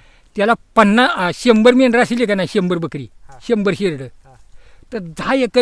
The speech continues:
Speaker 1: पीकवाला जे आहे का नाही, ऊसवाला,
Speaker 2: हं.
Speaker 1: त्याला शेरडं नाही ते का वाईटणार, त्या दहा एकराला खरेदी घेतलेली.
Speaker 2: खरेदी करणार ते,
Speaker 1: त्या
Speaker 2: राहायला.
Speaker 1: दहा एकर रान जे आहे ना,
Speaker 2: हं.
Speaker 1: त्याची खरेदी करतील शेळ्या. पण शंभर शेळ्या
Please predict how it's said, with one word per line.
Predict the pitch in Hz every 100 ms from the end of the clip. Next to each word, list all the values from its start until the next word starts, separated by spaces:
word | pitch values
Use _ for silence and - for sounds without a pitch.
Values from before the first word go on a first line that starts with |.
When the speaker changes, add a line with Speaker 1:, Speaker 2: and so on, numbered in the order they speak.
| 226
Speaker 1:
पीकवाला | 233 226 220 202
जे | 190
आहे | 180
का | 165
नाही, | 156 139 - -
ऊसवाला, | 170 160 175 143
Speaker 2:
हं. | 113 - 135 - - -
Speaker 1:
त्याला | 185 170
शेरडं | - 185 165 139 175
नाही | 165
ते | 156
का | 151
वाईटणार, | 143 123 127 123
त्या | 147
दहा | 139 127
एकराला | 147 139 156 160 -
खरेदी | 160 156
घेतलेली. | 151 - 131 117 _ _ _ _ _ _ _ 147
Speaker 2:
खरेदी | 147 143
करणार | 139 120 -
ते, | 120
Speaker 1:
त्या | 123 175
Speaker 2:
राहायला. | 185 214
Speaker 1:
दहा | 160 175
एकर | 220 208 226
रान | 226 233
जे | 247
आहे | 220
ना, | 180
Speaker 2:
हं. | 233 - 139 -
Speaker 1:
त्याची | 185 196
खरेदी | - 190 190
करतील | 208 185 202 185
शेळ्या. | 208 185 147 - _ _ _ _ _ _ _ _ -
पण | 202
शंभर | - 240 220 233
शेळ्या | 202 233 233